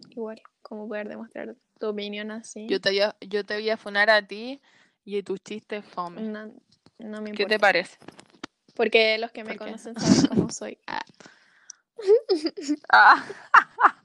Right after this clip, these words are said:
Speaker 2: <laughs> Te salió buena. Medio argumento ahí.
Speaker 1: Típica frase de funadito.
Speaker 2: Ya, pues, y, mm, para terminar este gran día, puta, en serio, recordarles que de verdad traten de quedarse en la casa.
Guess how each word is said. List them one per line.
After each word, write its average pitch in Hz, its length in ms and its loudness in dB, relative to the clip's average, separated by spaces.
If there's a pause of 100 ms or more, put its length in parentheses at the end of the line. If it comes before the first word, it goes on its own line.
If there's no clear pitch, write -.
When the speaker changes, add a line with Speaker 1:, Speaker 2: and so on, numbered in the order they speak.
(520)
Speaker 2:
<laughs> - 720 0
Te 226 120 -12
salió 208 400 -10
buena. 208 380 -16 (600)
Medio 214 260 -4
argumento 196 580 -4
ahí. 175 300 -6
Speaker 1:
Típica 226 380 -2
frase 240 300 -8
de 247 80 -6
funadito. 233 520 -12 (340)
Speaker 2:
Ya, 208 360 4
pues, 196 300 6
y, 196 420 4
mm, 175 760 -2 (580)
para 208 240 6
terminar 208 420 6
este 220 640 6
gran 226 320 4
día, 226 320 6 (760)
puta, 202 300 0
en 202 80 -8
serio, 220 400 -6
recordarles 202 680 -10
que 190 240 -10
de 185 140 -10
verdad 196 1000 -10
traten 196 360 -16
de 190 140 -16
quedarse - 320 -18
en 202 80 -18
la 190 140 -16
casa. - 300 -20